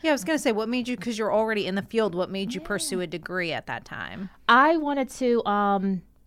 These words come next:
Speaker 2: stand alone as an independent provider, which is what I am now. Um,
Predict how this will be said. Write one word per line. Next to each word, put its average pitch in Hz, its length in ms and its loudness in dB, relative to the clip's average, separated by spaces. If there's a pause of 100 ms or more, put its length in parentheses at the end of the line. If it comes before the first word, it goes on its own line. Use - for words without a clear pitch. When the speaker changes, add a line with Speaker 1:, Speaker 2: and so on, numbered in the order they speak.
(180)
Speaker 2:
stand 247 680 2
alone 202 500 2
as 175 180 -4
an 180 140 -6
independent 190 680 -4
provider, 143 580 -4
which 175 240 -8
is 165 160 -8
what 175 200 0
I 165 100 0
am 151 280 -4
now. 117 400 -8 (440)
Um, 170 520 -2